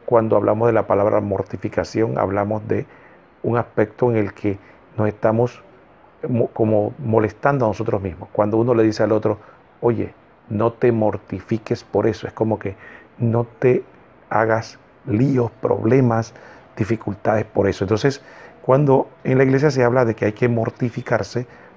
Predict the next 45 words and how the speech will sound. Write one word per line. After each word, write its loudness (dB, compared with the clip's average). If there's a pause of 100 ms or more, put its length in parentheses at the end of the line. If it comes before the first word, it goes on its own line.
(260)
uno 4
entiende 0
que -2 (120)
es -2
como 0
hacerse -2
la 2
vida 0
imposible -2
a 2
uno 0
mismo. 0 (380)
"Oye, 2
¿para -4
qué 0
me 4
voy 0
a -4
hacer -2
yo 0
mismo 0
la 2
vida 0
imposible? -2 (400)
Eh, -6
si -2
lo -2
que -2
uno 0
quiere 0
es -2
ser 0
feliz 0
en 0
esta -2
tierra 2
y 2
además -2 (300)
vivir 0
feliz, -2 (380)
¿por -4
qué -4
tengo 0
que -2
mortificarme?". -4